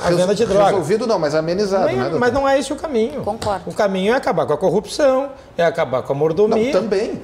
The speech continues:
Speaker 2: também. Uma coisa não exclui a outra, doutor.
Speaker 1: Não,
Speaker 2: Com todo
Speaker 1: mas
Speaker 2: o respeito, uma coisa não exclui a outra.
Speaker 1: É, antes de liberar a droga, eu acabo com a corrupção.
Speaker 2: E eu prefiro
Speaker 1: Eu não preciso liberar a droga.
Speaker 2: E eu prefiro, eu prefiro
Speaker 1: Então, me desculpe, mas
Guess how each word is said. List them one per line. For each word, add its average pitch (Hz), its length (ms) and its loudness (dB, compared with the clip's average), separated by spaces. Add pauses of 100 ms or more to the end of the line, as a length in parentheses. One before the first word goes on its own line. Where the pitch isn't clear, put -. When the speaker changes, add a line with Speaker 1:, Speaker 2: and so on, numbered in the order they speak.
Speaker 2:
também. 196 520 0
Uma 165 160 0
coisa 233 240 0
não 240 120 0
exclui 240 380 -2
a - 60 0
outra, 127 340 -2
doutor. 104 240 -6
Speaker 1:
Não, 131 80 0
Speaker 2:
Com 175 80 0
todo 147 140 0
Speaker 1:
mas 196 80 2
Speaker 2:
o 190 80 2
respeito, 196 260 0
uma 202 140 -2
coisa 170 180 -2
não 202 100 0
exclui 196 220 -4
a - 60 -2
outra. - 360 -4
Speaker 1:
É, 127 120 -4 (160)
antes 247 200 2
de 262 80 -2
liberar 202 340 4
a - 20 6
droga, 202 360 4
eu 226 140 6
acabo 170 200 -2
com 190 40 0
a 190 40 -4
corrupção. 240 460 0 (440)
Speaker 2:
E 143 80 0
eu 165 100 4
prefiro 185 320 0
Speaker 1:
Eu 202 60 4
não 262 80 6
preciso 262 240 0
liberar 202 220 4
a - 20 4
droga. 175 280 0
Speaker 2:
E 170 80 -2
eu 185 120 2
prefiro, 202 520 -2
eu 185 120 2
prefiro 190 260 0
Speaker 1:
Então, 220 40 4
me - 60 2
desculpe, 220 240 0
mas 143 140 -4